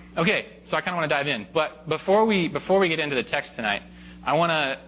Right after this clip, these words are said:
there's a little tidbit about this that's kinda interesting. Eros of the four loves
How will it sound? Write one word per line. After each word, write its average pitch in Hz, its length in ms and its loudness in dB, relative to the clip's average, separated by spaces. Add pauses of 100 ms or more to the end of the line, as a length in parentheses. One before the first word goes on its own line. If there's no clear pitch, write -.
(140)
there's 135 200 0
a 139 40 -2
little 190 180 2
tidbit 156 280 -2
about 123 200 -2
this 127 160 -10
that's - 160 -10
kinda 117 160 -6
interesting. 107 420 -8
Eros 185 500 0
of 147 200 -2
the 147 80 0
four 139 240 0
loves 117 480 -4